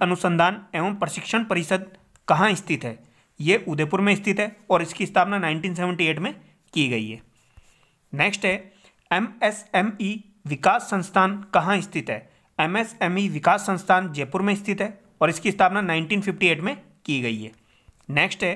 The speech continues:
राष्ट्रीय मृदा सर्वेक्षण ब्यूरो कहाँ स्थित है? राष्ट्रीय मृदा सर्वेक्षण ब्यूरो उदयपुर में स्थित है। इसकी स्थापना नाइनटीन फिफ्टी एट में की गई है, ठीक है। नेक्स्ट है, सिरेमिक विद्युत अनुसंधान एवं विकास केंद्र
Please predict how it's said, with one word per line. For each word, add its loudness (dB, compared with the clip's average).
राष्ट्रीय 0
मृदा 2
सर्वेक्षण 0
ब्यूरो 2
कहाँ 4
स्थित -8
है? -10
राष्ट्रीय 0
मृदा 0
सर्वेक्षण 0
ब्यूरो 2
उदयपुर 0
में 4
स्थित -2
है। -4
इसकी 0
स्थापना 4
नाइनटीन 0
फिफ्टी 0
एट 2
में -6
की -2
गई -4
है, -8
ठीक 2
है। -2
नेक्स्ट -2
है, -8
सिरेमिक 0
विद्युत -4
अनुसंधान 2
एवं 0
विकास 0
केंद्र -4